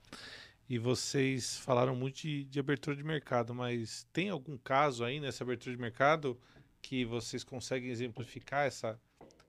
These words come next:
essa questão desse ambiente colaborativo, onde você possa, é, errar? Como é que vocês fazem pra, pra envolver até os agentes, né, que são, são pessoas muito importantes aí no setor de energia, né, pra,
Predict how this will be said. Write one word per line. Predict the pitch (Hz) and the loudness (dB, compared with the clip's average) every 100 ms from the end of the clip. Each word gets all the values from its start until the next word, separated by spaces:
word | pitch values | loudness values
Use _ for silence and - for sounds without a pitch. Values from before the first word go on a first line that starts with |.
| - | -14
essa | 113 117 | -6 -6
questão | 110 - | -4 -6
desse | 131 120 127 | -4 -2 0
ambiente | 120 113 120 120 - | 0 0 0 -2 -4
colaborativo, | 135 120 120 110 - 143 156 131 120 123 120 | -2 0 -2 -2 -6 -4 -4 -4 -4 -4 -4
onde | 120 120 | -6 -8
você | 113 127 | -8 -8
possa, | - 120 - 113 - - - - _ | -2 -2 -2 -6 -8 -16 -20 -20 _
é, | 123 113 | -4 -4
errar? | 95 104 127 147 139 | 0 2 4 4 2
Como | 127 165 | 2 0
é | |
que | 180 | 0
vocês | 175 - 143 | 0 -2 0
fazem | - 143 143 | 2 2 0
pra, | 120 143 139 - - - _ | 2 6 6 4 -8 -20 _
pra | - | -2
envolver | 139 123 135 113 123 147 | -2 2 0 2 2 2
até | 120 147 | 2 2
os | 185 165 | 2 4
agentes, | 165 123 104 131 156 - 107 | 4 4 2 -2 -4 -8 -8
né, | 120 123 | -6 -6
que | 117 | -6
são, | - 127 127 117 - _ _ | -8 -4 -6 -6 -14 _ _
são | - | -8
pessoas | 117 131 - 135 110 | -4 -2 0 -2 -2
muito | 123 135 151 | -4 -8 -4
importantes | - 127 - 123 - | 0 0 0 -4 -2
aí | 123 | -4
no | 120 | -4
setor | - 120 120 | -8 -6 -6
de | 117 | -6
energia, | 117 113 104 131 170 | -4 -6 -6 -4 -2
né, | 131 147 - - - _ | -2 -4 -6 -20 -20 _
pra, | 135 139 | 2 2